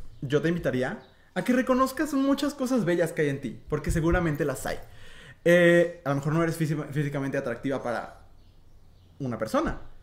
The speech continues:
Speaker 1: Pero
Speaker 2: lo
Speaker 1: eso
Speaker 2: mejor no
Speaker 1: quiere
Speaker 2: te
Speaker 1: decir
Speaker 2: pareces a Scarlett Johansson, pero eso no significa que
Speaker 1: Exacto.
Speaker 2: Ujú.
Speaker 1: Bueno. Eh, pero lo otro, pues,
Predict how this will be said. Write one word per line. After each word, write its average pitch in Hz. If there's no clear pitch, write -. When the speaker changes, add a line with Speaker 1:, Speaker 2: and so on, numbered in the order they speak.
Speaker 1:
Pero 131
Speaker 2:
lo 139
Speaker 1:
eso 143
Speaker 2:
mejor 196
no 466
Speaker 1:
quiere 175
Speaker 2:
te -
Speaker 1:
decir 269
Speaker 2:
pareces 349
a 247
Scarlett 233
Johansson, 240
pero 196
eso 240
no 294
significa 180
que 127
Speaker 1:
Exacto. -
Speaker 2:
Ujú. 156
Speaker 1:
Bueno. 127
Eh, 196
pero 208
lo 220
otro, 262
pues, 226